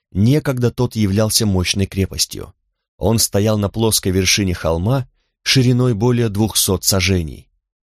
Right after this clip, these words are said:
Холм отличался крутыми склонами высотой почти в пятьдесят саженей и был опоясан глубоким рвом, дававшим дополнительную защиту.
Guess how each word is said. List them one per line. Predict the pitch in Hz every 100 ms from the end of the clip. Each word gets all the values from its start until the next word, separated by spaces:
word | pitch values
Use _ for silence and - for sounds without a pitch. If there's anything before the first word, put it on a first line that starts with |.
| _ -
Холм | - 143 151 131 104 _ -
отличался | 104 110 107 - 113 - 110
крутыми | - 110 123 107
склонами | 98 - 120 135 127 123
высотой | 98 - 92 117
почти | - 98 - -
в | 113
пятьдесят | - 110 95 95 92 -
саженей | 110 87 120 135 131 _ _ _ _
и | 113
был | 120 139
опоясан | 131 117 117 117 - 107
глубоким | 101 104 107 101 98
рвом, | 95 95 127 95 - _ _ _ -
дававшим | 78 95 107 - 110 98 -
дополнительную | 98 120 117 104 107 - 104 98 95
защиту. | 90 95 - 87 - -